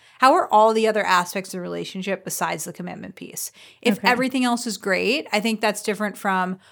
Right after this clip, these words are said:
Speaker 1: well, actually, like, we're not on the same page about many things, in which case, like, maybe it is time to call it. And so I think, um, for that situation, I would specifically say,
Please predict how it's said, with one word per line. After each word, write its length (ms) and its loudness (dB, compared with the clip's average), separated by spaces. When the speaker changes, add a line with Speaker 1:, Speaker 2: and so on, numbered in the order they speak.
Speaker 1:
well, 140 6
actually, 460 4
like, 260 0
we're 180 -4
not 200 4
on 80 -2
the 80 -6
same 200 -4
page 220 -4
about 200 -2
many 280 2
things, 380 -4
in 80 -4
which 180 -6
case, 240 -2
like, 160 -4
maybe 320 -4
it 100 -6
is 280 -10
time 260 -8
to 100 -12
call 300 -2
it. 240 -2
And 160 0
so 140 0
I 100 2
think, 420 -2
um, 380 2
for 260 -4
that 200 -4
situation, 840 -6
I 160 0
would 240 -2
specifically 760 -8
say, 680 -4